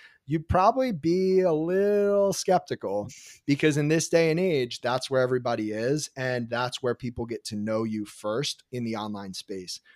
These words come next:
So I'd say build your personal brand and make i-, intentional connections with anybody who wants to connect,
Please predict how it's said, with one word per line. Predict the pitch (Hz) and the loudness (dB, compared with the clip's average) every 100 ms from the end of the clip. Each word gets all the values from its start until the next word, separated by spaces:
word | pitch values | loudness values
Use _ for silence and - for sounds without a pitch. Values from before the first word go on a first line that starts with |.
| _ | _
So | - 123 | 0 0
I'd | 135 | 4
say | 147 | 2
build | 135 139 139 | 4 0 0
your | |
personal | 143 143 139 147 135 | -4 -4 -2 -4 -4
brand | 123 117 117 117 123 | -4 -4 -4 -6 -8
and | 117 117 | -6 -2
make | 127 127 - | -4 -4 -10
i-, | 123 120 - | -8 -8 -8
intentional | 127 120 131 123 131 120 | -10 -8 -8 -6 -6 -6
connections | - 113 110 - 135 139 | -6 -8 -8 -8 -6 -6
with | 123 - | -6 -8
anybody | 113 110 113 113 | -8 -6 -6 -8
who | 113 | -8
wants | 110 107 117 | -8 -8 -8
to | - | -12
connect, | - 151 156 - | -8 -4 -4 -8